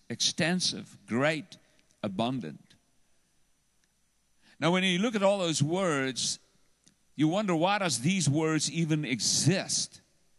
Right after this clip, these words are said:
Why is there even words like that? Because of God. If there was not a creator,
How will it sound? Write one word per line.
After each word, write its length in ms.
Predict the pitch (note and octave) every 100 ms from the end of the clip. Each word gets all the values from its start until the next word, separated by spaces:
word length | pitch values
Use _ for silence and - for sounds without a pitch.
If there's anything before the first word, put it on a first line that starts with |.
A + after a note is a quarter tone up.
| _ _ _ _
Why 320 | - C3+ F#3
is 220 | B3 G#3+ D3
there 120 | D#3+
even 360 | C#3 F#3 D#3
words 360 | B2 D#3 D#3+ A2+
like 380 | A#2+ C#3+ F3 B2
that? 320 | A#2 E2 D2 _ _ _ _ _ _
Because 300 | A2+ - B2
of 100 | G#2+
God. 420 | B2+ B2 G2 - - _ _ _ _ _ _ _ _ _ _ _ _ _ _ _ - - - -
If 160 | E3+
there 100 | E3+
was 200 | E3+ E3
not 220 | F3 A3+
a 40 | A3+
creator, 880 | - E3 D#3 E3 F#3+ D#3+ A#2 A#2+